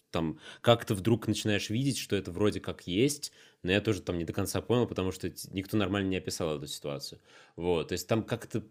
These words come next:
короче, оно как-то есть, но не везде и как-то очень странно. Поэтому, да. Ну вот, но видишь, как бы сложность еще с тем, чтобы разобраться, а с чем мы вообще имеем дело, связано с тем, что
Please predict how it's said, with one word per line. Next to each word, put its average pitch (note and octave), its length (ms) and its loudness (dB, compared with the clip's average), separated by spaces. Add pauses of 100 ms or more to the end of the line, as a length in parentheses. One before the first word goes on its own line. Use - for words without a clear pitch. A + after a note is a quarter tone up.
(240)
короче, C#3+ 360 4
оно B2+ 120 2
как-то B2+ 320 -2
есть, A2 720 0 (400)
но G#2 120 4
не A2 160 6
везде G#2+ 420 2
и - 200 -4
как-то A#2 260 -2
очень G#2+ 180 -4
странно. D2+ 460 -4 (480)
Поэтому, A2 1000 6
да. E2+ 260 4 (380)
Ну F#2+ 120 -2
вот, E2+ 200 0
но A#2+ 600 10
видишь, D#3+ 320 6
как A#2 200 2
бы G#2+ 100 4
сложность A#2 480 4
еще G#2+ 200 0
с - 140 -6
тем, A2+ 180 6
чтобы G2+ 280 0
разобраться, G2 600 4
а F2 160 0
с - 60 -4
чем A2+ 220 4
мы F#2+ 120 4
вообще F#2 220 0
имеем F#2+ 260 4
дело, F3 220 6
связано G#2+ 320 4
с - 80 -4
тем, F#3 160 -2
что G#2+ 260 0